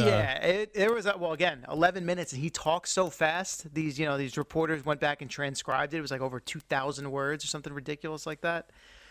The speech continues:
So there's a lot to unpack, other than all that, "All right, okay, right there," so that he mixed, that's, you know, part of his lingo.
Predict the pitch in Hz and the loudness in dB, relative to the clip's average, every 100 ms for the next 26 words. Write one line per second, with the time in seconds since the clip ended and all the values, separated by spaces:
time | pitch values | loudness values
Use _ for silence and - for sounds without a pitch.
0 | - 175 180 170 170 175 175 165 151 - | -4 0 2 2 2 2 0 -6 -2 0
1 | 123 113 - 175 170 160 156 147 139 117 | 0 0 0 2 4 2 2 0 -2 -4
2 | 120 143 151 - _ _ 139 131 147 139 | 0 2 2 -2 _ _ -8 -2 -2 -2
3 | 120 143 143 139 143 135 147 135 131 139 | 0 0 2 0 0 -2 -4 -4 -6 -6
4 | 139 - - 143 123 139 135 127 135 135 | -6 -8 -8 -8 -4 -2 -2 -4 -6 -4
5 | 143 147 143 | 0 0 0